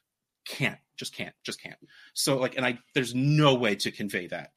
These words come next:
even in just the comments <laughs> section of, of the trade. Like, that needed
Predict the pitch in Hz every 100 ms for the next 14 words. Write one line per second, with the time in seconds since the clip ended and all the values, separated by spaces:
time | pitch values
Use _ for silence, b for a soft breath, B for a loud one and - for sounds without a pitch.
0 | _ 160 160 139 120 117 - - 110 107
1 | - - - - - 104 107 - 120 -
2 | 113 101 101 - 101 95 98 - B B
3 | B _ 151 151 143 139 127